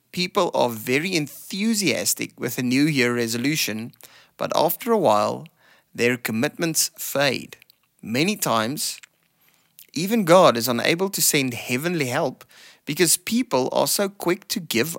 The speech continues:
up what they started rather than staying committed. Committing your plans to the Lord requires persistence and calls for a commitment that goes beyond the force of just your willpower.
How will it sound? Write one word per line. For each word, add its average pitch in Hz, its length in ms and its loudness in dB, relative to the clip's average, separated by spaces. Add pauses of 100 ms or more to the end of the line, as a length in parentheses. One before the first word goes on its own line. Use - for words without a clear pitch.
up - 320 -4 (640)
what 143 240 -6
they 131 140 2
started - 880 2
rather 131 680 4
than 143 320 -4
staying 117 540 -2
committed. 190 540 2 (1120)
Committing 175 560 2
your 156 100 4
plans 147 460 0
to 143 100 0
the 127 120 -2
Lord 113 360 -4
requires 165 640 2
persistence - 800 0 (380)
and 131 220 -4
calls 196 400 2
for 143 200 0
a 135 60 0
commitment 131 560 -4
that 120 180 -4
goes 165 300 2
beyond 175 420 2
the 190 80 -4
force 185 440 0
of - 200 -6
just - 380 -2
your 143 200 0
willpower. 123 880 -2